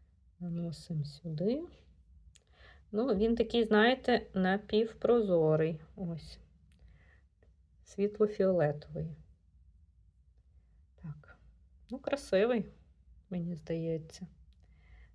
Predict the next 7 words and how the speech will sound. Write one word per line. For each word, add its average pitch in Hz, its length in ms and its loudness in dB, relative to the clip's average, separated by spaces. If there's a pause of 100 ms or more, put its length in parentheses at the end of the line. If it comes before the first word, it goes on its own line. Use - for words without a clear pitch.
(300)
Так. 156 520 0 (840)
Ось 226 140 4
такий 208 300 4
у 190 40 6
нас 185 280 4
відтіночок 180 600 0
випав. 311 540 6